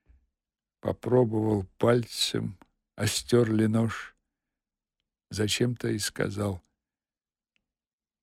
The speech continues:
«Насчёт ножа не беспокойся, нож вернут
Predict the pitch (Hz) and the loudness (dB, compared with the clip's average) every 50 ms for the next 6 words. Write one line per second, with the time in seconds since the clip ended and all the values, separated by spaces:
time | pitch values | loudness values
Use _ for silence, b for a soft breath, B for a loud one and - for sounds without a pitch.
0 | _ _ _ _ _ _ - 113 117 - - - 147 151 139 - - 143 143 131 | _ _ _ _ _ _ 4 4 6 6 8 8 8 8 8 8 8 8 8 10
1 | 113 117 139 143 143 143 143 139 - - _ _ _ _ _ _ _ _ _ _ | 10 10 12 12 12 12 10 8 6 0 _ _ _ _ _ _ _ _ _ _
2 | _ _ _ - - 104 104 98 98 101 92 - - - 98 90 - 110 113 120 | _ _ _ -6 0 2 4 4 4 4 2 2 0 -2 -2 2 4 6 8 8
3 | 120 110 - - 113 98 107 110 110 104 - - - - - - 92 104 110 101 | 6 6 2 -2 0 2 4 4 4 4 2 -2 -4 -6 -6 2 4 6 6 6
4 | 92 95 101 107 120 127 127 - | 4 4 4 4 4 2 0 -6